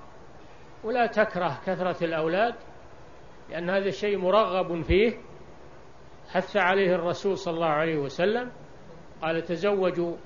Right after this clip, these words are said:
الودود الولود، فإني مكاثر بكم الأمم يوم القيامة". والرزق على الله سبحانه وتعالى،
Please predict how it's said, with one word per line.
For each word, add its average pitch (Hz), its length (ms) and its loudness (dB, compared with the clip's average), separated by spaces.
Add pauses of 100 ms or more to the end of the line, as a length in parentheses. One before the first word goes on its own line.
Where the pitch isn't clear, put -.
(720)
الودود 170 580 6
الولود، 170 520 6 (640)
فإني 175 280 -4
مكاثر 185 640 4
بكم 180 440 0
الأمم 185 440 2 (1000)
يوم 175 280 4
القيامة". 175 640 2 (1800)
والرزق 208 460 0
على 214 180 6
الله 202 260 4
سبحانه 160 640 -2
وتعالى، 143 720 0